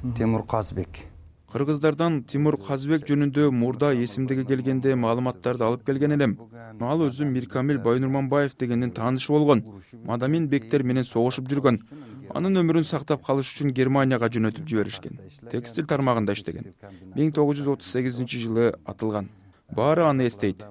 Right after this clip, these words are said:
Speaker 3: Себеби бир кездеги Согуни деген жазуучу Түркистан кайгысын жазганда кыргыз боордошторду жылмайган жүздүү деп мүнөздөгөн. Аны тоодогу эл «Балдарыбызды окут» деп алып калышкан.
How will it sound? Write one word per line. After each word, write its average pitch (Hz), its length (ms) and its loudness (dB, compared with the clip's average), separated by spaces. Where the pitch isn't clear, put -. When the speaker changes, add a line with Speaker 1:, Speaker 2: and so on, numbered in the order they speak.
Speaker 3:
Себеби 120 540 0
бир 143 260 2
кездеги 127 440 2
Согуни 139 480 0
деген 135 280 2
жазуучу 127 600 2
Түркистан 143 500 0
кайгысын 131 520 0
жазганда 120 560 0
кыргыз 120 380 -4
боордошторду 117 840 2
жылмайган 135 560 2
жүздүү 123 420 -2
деп 127 200 2
мүнөздөгөн. 104 720 -6
Аны 135 260 -2
тоодогу 127 460 0
эл 151 240 4
«Балдарыбызды 135 580 -2
окут» 117 460 -6
деп 127 300 -4
алып 110 260 -6
калышкан. 127 420 -2